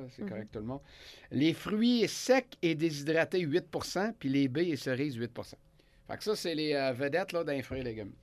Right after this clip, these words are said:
Speaker 1: Si on y va du côté de, êtes-vous surpris que la viande est vraiment, euh, un record incroyable ? Euh, la viande, on est rendu à dix-huit pour cent. Euh, c'est, c'est, c'est, ça a aucun sens.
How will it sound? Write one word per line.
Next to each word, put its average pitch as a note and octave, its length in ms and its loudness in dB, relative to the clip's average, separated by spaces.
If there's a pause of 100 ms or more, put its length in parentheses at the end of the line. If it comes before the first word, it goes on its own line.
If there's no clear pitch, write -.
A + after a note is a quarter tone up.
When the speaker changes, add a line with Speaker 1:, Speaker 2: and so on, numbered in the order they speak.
(460)
Speaker 1:
Si - 140 0
on D#3 160 4
y D#3+ 80 2
va A#3 140 6
du - 100 0
côté F#3+ 320 2
de, F#3+ 180 -10
êtes-vous G#3 240 0
surpris A#3+ 380 -2
que A#3 80 -6
la D#3+ 100 4
viande E3 360 2
est C3 80 0
vraiment, A#2+ 300 2
euh, A2 680 0
un G2+ 40 -6
record A#2+ 380 -2
incroyable ? A2 480 -2 (1040)
Euh, B2 240 4
la B2+ 160 4
viande, E3+ 280 2
on C#3 120 2
est B2+ 100 0
rendu A#2 240 0
à C3 80 4
dix-huit A#2 420 -4
pour - 180 -8
cent. - 160 -6
Euh, F#2 500 -4 (720)
c'est, - 260 -6
c'est, - 220 -10
c'est, - 200 -12
ça A2+ 280 0
a A#2 160 -2
aucun C3+ 360 0
sens. C#3+ 280 -8